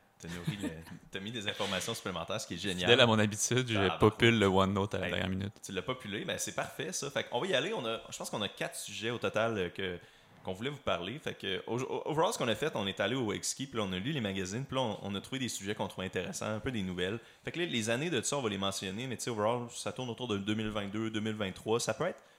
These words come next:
Speaker 1: un petit peu plus vieux, là, tu sais, ça peut être justement de un an, mais c'est des nouvelles qui ont quand même de l'impact, puis quand même un peu de la viande, euh, à parler, fait que on trouvait ça correct quand même. Euh, donc, premièrement, ça c'est un peu un warm-up, là. Euh, <laughs> le Canada achète des fighter jets.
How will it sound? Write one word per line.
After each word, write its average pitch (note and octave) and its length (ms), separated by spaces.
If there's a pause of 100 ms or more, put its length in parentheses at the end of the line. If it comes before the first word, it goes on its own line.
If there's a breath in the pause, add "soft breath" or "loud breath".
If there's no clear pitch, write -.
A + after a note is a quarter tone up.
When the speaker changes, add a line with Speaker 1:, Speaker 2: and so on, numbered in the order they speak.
(140 soft breath)
Speaker 1:
un G#2 80
petit - 100
peu - 80
plus C#3 240
vieux, G#2+ 400
là, C#3+ 160
tu C3 80
sais, C3 100
ça A#2+ 140
peut A2+ 140
être A#2 60
justement G#2+ 280
de G2+ 140
un F#2+ 240
an, A#2 200
mais A2 280 (340 soft breath)
c'est - 160
des A#2 100
nouvelles C3 280
qui - 80
ont G2+ 80
quand A2 100
même C#3+ 160
de B2 60
l'impact, A2+ 420
puis - 100
quand G#2 160
même A#2+ 160
un F#2 60
peu G#2 100
de A#2 60
la F#2 120
viande, G2 360
euh, F2 240
à G2 80
parler, F2+ 300
fait - 140
que - 120
on - 240
trouvait - 140
ça - 100
correct G#2+ 260
quand G3 240
même. D3+ 160 (760 soft breath)
Euh, A2+ 160
donc, F3 260 (140)
premièrement, C3 480
ça - 100
c'est - 120
un C3+ 60
peu D#3+ 120
un D#3 60
warm-up, G#2+ 440
là. D3+ 180 (200)
Euh, G2+ 340 (220)
<laughs> - 220
le B2 100
Canada A3 340
achète B2 320 (280)
des A2 100
fighter A2 280
jets. - 300